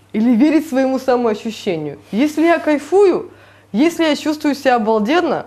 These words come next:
даже если я криво двигаюсь, мне наплевать. Я кайфую, потому что я, если я двигаюсь ради кайфа, то мне пофигу, что обо мне говорят,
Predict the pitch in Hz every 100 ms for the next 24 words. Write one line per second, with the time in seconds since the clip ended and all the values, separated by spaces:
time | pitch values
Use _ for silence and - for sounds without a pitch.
0 | - 180 285 302 339 320 330 269 320 302
1 | 220 277 185 185 151 - _ - 175 214
2 | 233 220 220 202 160 - - _ _ _
3 | _ _ _ _ 196 254 302 330 311 -
4 | 254 185 139 185 208 208 202 185 233 370
5 | 311 214 233 247 185 196 233 185 170 196
6 | 180 180 262 381 453 175 - - - _
7 | _ 214 220 302 - 330 403 370 214 190
8 | - 285 330 226 214 226 214 202 196 196
9 | 285 370